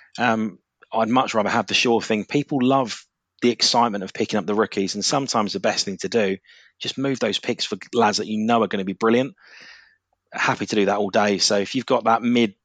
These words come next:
first and Jackson Smith and Jigba's off the board, move it for Smith. I think that's my limit, though. I think I'd probably rather take Jackson Smith and Jigba if he's there,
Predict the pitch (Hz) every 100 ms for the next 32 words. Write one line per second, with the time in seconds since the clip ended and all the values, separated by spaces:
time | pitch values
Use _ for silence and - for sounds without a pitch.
0 | - - 123 139 135 - 107 131 113 -
1 | - 110 117 110 117 110 117 - 123 120
2 | 123 127 - - - - 139 123 90 -
3 | - 113 101 - - 110 - 131 131 135
4 | - 123 110 113 107 95 101 - 117 120
5 | - 135 120 123 123 120 101 95 _ -
6 | - _ - - _ - 107 85 113 101
7 | - - 107 104 117 107 113 113 104 123
8 | 139